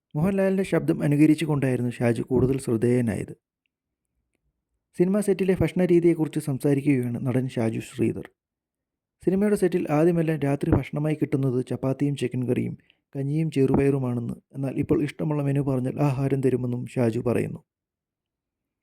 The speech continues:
എന്നാൽ ചിക്കൻ കറിക്ക് പകരം ഒരു ദിവസം മുട്ടക്കറി തന്നാൽ ആ സിനിമയുടെ നിർമ്മാതാവിൻ്റെ കയ്യിൽ പണമില്ലെന്നാണ് അർത്ഥമെന്നും സിനിമ നിൽക്കാൻ പോകുമെന്ന് മനസ്സിലാകുമെന്നും താരം പറഞ്ഞു. സിനിമയുടെ ലൊക്കേഷനിൽ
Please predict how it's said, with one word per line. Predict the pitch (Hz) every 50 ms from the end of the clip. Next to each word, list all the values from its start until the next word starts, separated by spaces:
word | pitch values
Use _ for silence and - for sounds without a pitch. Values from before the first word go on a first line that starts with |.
| _ _ -
എന്നാൽ | 160 160 165 165 - - - _ _ _ _ _ _ _
ചിക്കൻ | - 170 - 196 190
കറിക്ക് | 190 196 190 190 180 202
പകരം | 196 180 139 156 156 156 - -
ഒരു | 160 156 160
ദിവസം | 165 156 147 147 156 156
മുട്ടക്കറി | 147 135 - 151 - 160 156 156
തന്നാൽ | 156 135 120 127 131 135 -
ആ | - 147
സിനിമയുടെ | 143 - 151 135 135 139 143 143 -
നിർമ്മാതാവിൻ്റെ | 131 135 135 135 139 139 135 151 151 151 151 147
കയ്യിൽ | 147 - 127 123 123
പണമില്ലെന്നാണ് | - - 123 123 131 139 135 131 135 131 127 127 120 -
അർത്ഥമെന്നും | 117 120 - - 127 123 117 110 110 110 110 _ _ _ _ _ _ _ _ _ -
സിനിമ | 147 151 160
നിൽക്കാൻ | 156 151 143 135 - 156 160 147
പോകുമെന്ന് | 139 131 123 120 131 127 127 127
മനസ്സിലാകുമെന്നും | 127 127 123 - - 139 135 123 117 120 120 117 117 117 117 117 113
താരം | - 123 107 107 110 117
പറഞ്ഞു. | 117 113 110 110 110 - - _ _ _ _ _ _ _ _ _ _ _ _ _ _ _ _ _ _ _ _ _ _ -
സിനിമയുടെ | - 170 185 190 208 202 202 196
ലൊക്കേഷനിൽ | 180 170 - 175 170 165 170 175 175